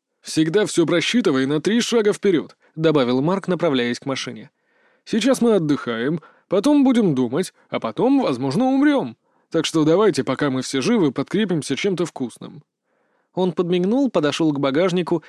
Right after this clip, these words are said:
и резким движением руки открыл крышку стоящего в нем портативного холодильника, как будто учуял запах мяса за несколько метров.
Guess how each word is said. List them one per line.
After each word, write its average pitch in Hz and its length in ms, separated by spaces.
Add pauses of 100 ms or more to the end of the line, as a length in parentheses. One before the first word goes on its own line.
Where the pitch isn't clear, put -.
(120)
и 135 140
резким 139 320
движением 131 500
руки 135 220
открыл 156 340
крышку 160 360
стоящего 139 600
в 120 80
нем 156 200
портативного 127 640
холодильника, 139 800 (300)
как 180 180
будто 143 280
учуял 131 420
запах 127 340
мяса 151 300
за 127 140
несколько 127 400
метров. 135 520